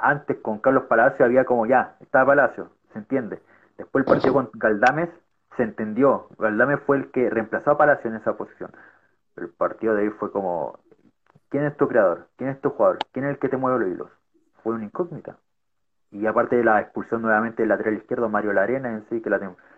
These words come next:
parte anterior fue Marcelo Jorquera, es como que quizás no hay una sinergia aún formada, pero es peligroso porque ya lle-, ya llevamos tres fechas. Y la sinergia ya debería estar medianamente ya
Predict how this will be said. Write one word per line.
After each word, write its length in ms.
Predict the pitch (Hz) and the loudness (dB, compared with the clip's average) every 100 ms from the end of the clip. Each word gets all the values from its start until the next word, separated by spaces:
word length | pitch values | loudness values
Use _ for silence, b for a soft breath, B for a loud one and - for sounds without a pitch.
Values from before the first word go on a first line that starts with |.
| _ | _
parte 200 | - - | -8 -6
anterior 320 | 107 107 107 - | -4 -2 -2 -2
fue 140 | 101 | -4
Marcelo 360 | 98 92 107 95 | -4 -6 -6 -4
Jorquera, 380 | 101 - 143 127 | -6 -4 0 0
es 100 | - | -2
como 260 | 101 92 | -12 -12
que 260 | - 87 85 _ _ _ _ _ _ _ _ _ - _ - - | -8 -8 -8 _ _ _ _ _ _ _ _ _ -20 _ -20 -8
quizás 260 | 127 156 151 | 2 2 4
no 120 | 135 | 4
hay 100 | 160 | 6
una 260 | 175 190 - | 6 2 -2
sinergia 420 | 139 160 170 156 | -2 0 0 0
aún 160 | 160 156 | -2 -2
formada, 600 | 151 143 131 165 170 - | -2 0 2 2 2 0
pero 140 | 123 | -6
es 60 | 123 | -6
peligroso 400 | 120 117 135 135 | -4 -4 -2 -4
porque 200 | 127 120 | -6 -6
ya 300 | 120 123 123 | -4 -2 -4
lle-, 60 | - - | -6 -8
ya 80 | 120 | -4
llevamos 340 | 120 127 127 | 0 0 -2
tres 160 | - 110 | -8 -10
fechas. 340 | - 123 - - _ _ _ _ | -8 -8 -10 -14 _ _ _ _
Y 80 | 107 | -8
la 100 | 104 | -8
sinergia 380 | 113 110 123 123 | -6 -8 -6 -2
ya 140 | 117 | 0
debería 260 | 123 113 120 | 0 0 -2
estar 280 | - 127 123 B B B - | -2 -4 -4 B B B -18
medianamente 640 | 104 110 123 120 127 - 110 | -6 -4 -2 -2 -4 -6 -2
ya 540 | 113 113 110 107 - | 0 0 0 -2 -6